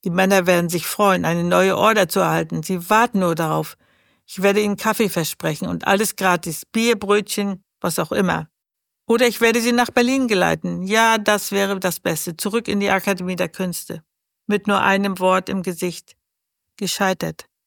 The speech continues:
Doch dann kommt keine Böe. Der Sturm scheint sich zu legen. In Wahrheit schöpft er Kraft. Er schöpft unendliche Kraft. Für die große Antwort. Noch fahre ich.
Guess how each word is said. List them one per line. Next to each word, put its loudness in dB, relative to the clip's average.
Doch 0
dann 4
kommt 2
keine 2
Böe. 0
Der 0
Sturm 2
scheint 2
sich -2
zu -2
legen. -2
In -2
Wahrheit 2
schöpft -4
er 0
Kraft. -8
Er -2
schöpft -2
unendliche 0
Kraft. -6
Für -6
die -6
große -2
Antwort. -2
Noch 0
fahre 2
ich. -6